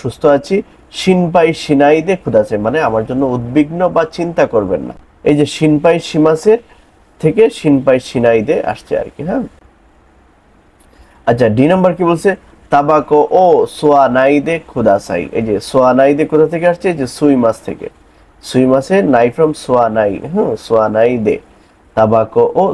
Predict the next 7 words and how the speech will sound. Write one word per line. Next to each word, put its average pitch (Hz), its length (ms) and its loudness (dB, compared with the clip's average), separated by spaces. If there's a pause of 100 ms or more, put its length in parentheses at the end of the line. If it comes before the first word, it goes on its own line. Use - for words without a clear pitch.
সোয়া 117 260 0
নাই 107 200 2
দে 104 140 -4
খুদাসাই, 98 440 -6
মানে 147 160 -2 (560)
সিগারেট 135 400 2 (640)
পান 120 160 -2